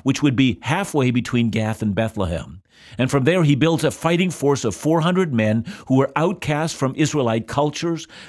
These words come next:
criminals, people of unpaid debts, and everyone who had a long-standing grudge against someone.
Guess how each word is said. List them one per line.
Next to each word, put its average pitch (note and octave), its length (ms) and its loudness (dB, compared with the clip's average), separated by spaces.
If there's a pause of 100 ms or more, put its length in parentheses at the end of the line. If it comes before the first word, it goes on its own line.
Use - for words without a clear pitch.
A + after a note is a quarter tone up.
criminals, F#3 680 2
people E3+ 260 0
of B2+ 140 2 (140)
unpaid D3+ 520 2
debts, D3+ 420 -4 (200)
and A#2+ 140 2
everyone F3+ 400 2
who C3+ 160 2
had A#2+ 120 2
a A2+ 60 0
long-standing D3 840 0
grudge B2 360 0
against A#2 360 -2
someone. G2+ 560 -4